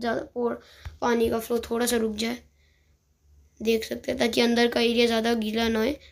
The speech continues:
मैंने बोट इसलिए पानी में ज़्यादा अच्छी चलती है, लैंड पे इतनी अच्छी नहीं चलती, इसलिए मैं ओक साइंस लगा रहा हूँ। आप चाहे तो कर सकते हैं। और हमारा एक वीट सीड भी ख़राब हो गया। और थोड़ा सा एरिया ऐसे ही छोड़ना जैसे मैंने छोड़ा है,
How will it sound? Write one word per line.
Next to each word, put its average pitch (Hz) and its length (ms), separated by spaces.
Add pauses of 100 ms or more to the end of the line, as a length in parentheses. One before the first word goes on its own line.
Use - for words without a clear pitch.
(300)
मैंने 240 380
बोट 240 280
इसलिए 240 440 (160)
पानी 233 280
में 240 120
ज़्यादा 226 220
अच्छी 226 220
चलती 233 260
है, 254 80
लैंड 240 440
पे 269 60
इतनी 240 260
अच्छी 226 240
नहीं 240 100
चलती, 233 300
इसलिए 240 200
मैं 233 160 (600)
ओक 233 180
साइंस 233 340
लगा 220 240
रहा 226 100
हूँ। - 100
आप 226 320 (100)
चाहे 247 220
तो 240 200 (240)
कर 240 120
सकते 226 320
हैं। 233 160 (1600)
और 226 60
हमारा 220 280
एक 226 140
वीट 220 300
सीड 233 240
भी 240 140
ख़राब 220 340
हो 220 140
गया। 220 220 (1500)
और 254 60
थोड़ा 247 300
सा 262 140
एरिया 254 280
ऐसे 240 180
ही 247 60
छोड़ना 240 260
जैसे 240 260
मैंने 240 260
छोड़ा 247 220
है, 262 80